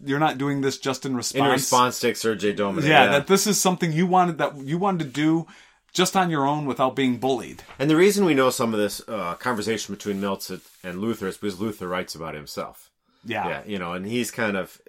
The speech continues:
Speaker 1: Well, he recognizes he's a, an important, consequential person for history, and he captures pretty much everything that happens along the way. And so this is,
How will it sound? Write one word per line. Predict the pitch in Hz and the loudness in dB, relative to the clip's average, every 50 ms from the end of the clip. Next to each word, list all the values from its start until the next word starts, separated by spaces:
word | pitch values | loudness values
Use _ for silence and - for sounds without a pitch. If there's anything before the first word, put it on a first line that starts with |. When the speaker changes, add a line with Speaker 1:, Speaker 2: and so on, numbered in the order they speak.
| _ _ - | _ _ 4
Speaker 1:
Well, | 196 190 | 6 6
he | 240 262 | 6 8
recognizes | 208 226 208 175 208 165 151 139 135 131 131 120 139 | 8 8 8 8 4 2 4 2 2 2 0 -2 -2
he's | 147 127 123 131 | -2 -2 -2 -2
a, | 123 | -2
an | 113 113 107 104 117 117 113 | -4 -4 -4 -4 -4 -4 -4
important, | 113 107 143 156 151 127 135 131 123 - | -6 -2 0 0 0 0 -2 -2 -2 0
consequential | - 135 131 127 - - - 131 117 - 123 | 0 -2 -2 -2 -4 -8 -8 -8 -8 -8 -10
person | - - 131 123 - 123 107 | -6 -4 -4 -4 -4 -6 -8
for | - 104 | -10 -2
history, | 101 170 160 - - 135 123 120 120 - - - - _ | -2 -2 -2 0 -2 -2 -2 -2 -4 -8 -20 -20 -18 _
and | - 151 180 | -2 0 2
he | 214 208 | 2 0
captures | - - 262 320 370 359 - - - 107 101 - | 2 4 6 6 6 4 0 -4 -4 -4 -4 -6
pretty | - - 185 180 | -6 -6 -4 -4
much | 170 151 - 160 | -4 -4 -4 -6
everything | 156 151 143 147 143 131 | -6 -6 -4 -4 -2 -2
that | 127 123 | -2 -2
happens | - 165 170 190 - - 117 104 104 | -4 -4 -4 -4 -4 -4 -8 -8 -8
along | 110 110 117 117 117 113 107 | -8 -4 -2 -2 -2 -2 -4
the | 104 | -4
way. | 110 143 151 101 95 | -4 -2 -2 -2 -4
And | 98 104 | -6 -6
so | - - 127 | -4 -4 -2
this | 131 156 156 - | -2 -2 -4 -4
is, | 160 131 - | -6 -6 -8